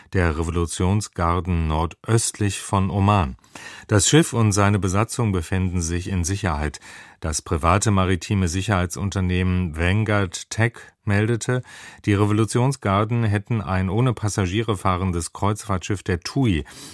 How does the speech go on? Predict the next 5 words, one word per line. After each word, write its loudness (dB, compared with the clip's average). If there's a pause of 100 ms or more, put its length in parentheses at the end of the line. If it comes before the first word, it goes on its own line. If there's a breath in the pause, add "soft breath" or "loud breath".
(140 loud breath)
beim 2
Durchqueren 0
der 0
Meeresenge -2
bedroht. -2